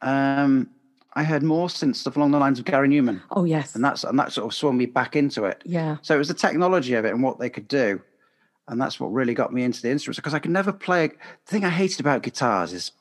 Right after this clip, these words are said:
Speaker 1: they break strings.
Speaker 2: Mm-hmm. Yes.
Speaker 1: You always gotta tune them up.
Speaker 2: They do. You do.
Speaker 1: Didn't have the patience for that. So I was like, "Keyboard,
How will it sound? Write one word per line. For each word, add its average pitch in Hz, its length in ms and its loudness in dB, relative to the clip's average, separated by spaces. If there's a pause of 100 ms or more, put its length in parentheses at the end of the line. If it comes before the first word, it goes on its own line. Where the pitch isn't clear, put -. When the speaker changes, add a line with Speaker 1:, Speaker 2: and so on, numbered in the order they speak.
(120)
Speaker 1:
they 104 100 -6 (180)
break 123 280 -2
strings. - 720 -2
Speaker 2:
Mm-hmm. - 120 -8
Yes. - 240 -4
Speaker 1:
You 120 80 -2
always 190 160 -2
gotta 170 120 -6
tune 156 360 2
them 143 160 4
up. 113 280 0
Speaker 2:
They 208 120 4
do. 196 500 2
You 202 180 2
do. 185 380 2 (560)
Speaker 1:
Didn't 233 160 6
have 226 120 4
the 214 60 4
patience 180 380 2
for 127 80 0
that. 165 260 2
So - 120 2
I - 20 6
was 147 80 4
like, 143 220 2
"Keyboard, 156 480 4